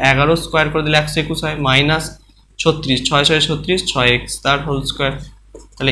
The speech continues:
এ স্কয়ার মাইনাস বি স্কয়ার, একবার এগারো প্লাস সিক্স এক্স,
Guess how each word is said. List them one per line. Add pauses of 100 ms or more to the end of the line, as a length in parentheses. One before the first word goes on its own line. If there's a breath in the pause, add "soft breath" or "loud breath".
(140)
এ
স্কয়ার
মাইনাস
বি
স্কয়ার, (140)
একবার
এগারো (120)
প্লাস (160)
সিক্স
এক্স,